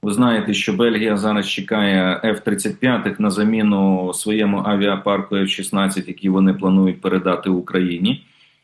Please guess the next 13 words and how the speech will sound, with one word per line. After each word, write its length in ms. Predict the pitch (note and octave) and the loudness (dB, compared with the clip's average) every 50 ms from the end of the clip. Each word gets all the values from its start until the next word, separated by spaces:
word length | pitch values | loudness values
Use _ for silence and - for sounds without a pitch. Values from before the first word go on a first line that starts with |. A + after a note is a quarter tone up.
| _ _ - | _ _ -6
Ем, 240 | - G2 G2+ F#2+ F#2+ | -2 0 0 0 0
це 140 | - - B2+ | 0 0 0
доволі 360 | A#2 B2+ B2+ C#3 C#3+ C3+ B2 | 2 2 4 4 4 4 2
таки 280 | - A#2 G2+ - A#2+ A#2 | 0 -2 -2 0 2 2
ефективна 600 | A2+ A2 - A2 - - - B2+ A#2 A2 A2 G#2+ | 2 2 0 -4 -6 -2 0 0 0 2 2 2
машина, 500 | G#2 G#2 G2+ - - C3+ C3+ C#3 C3 A2 | 2 2 0 0 -2 -2 0 0 0 0
до-, 140 | F#2 G#2 | -2 -2
доволі 400 | G2 F#2 G2+ G2+ G#2 A2 A2 G#2+ | -4 -4 -2 -2 0 0 0 0
таки 280 | G2 - G#2+ G2+ - G#2 | 0 -2 -4 -4 -4 -4
добре 360 | F#2 A2 A2 G2+ F#2+ G2 G2 | 0 0 2 2 2 2 2
себе 280 | F#2+ - G2 F#2 G2+ G2 | 0 -2 -4 -2 0 0
рекоменду-, 560 | G2 F#2+ - G#2+ G2+ G2+ G2+ G2 F#2+ G2 F#2+ | 0 0 0 0 0 2 2 0 0 -2 -2
зарекомендувала 1000 | - A2 G2+ G2+ - - G#2+ G2+ G#2 G2+ F#2+ G#2 G2+ A#2 C3+ D3 D3 C#3 B2 G#2+ | 0 0 0 0 -2 -2 0 0 2 2 0 0 0 0 0 0 0 0 -2 -4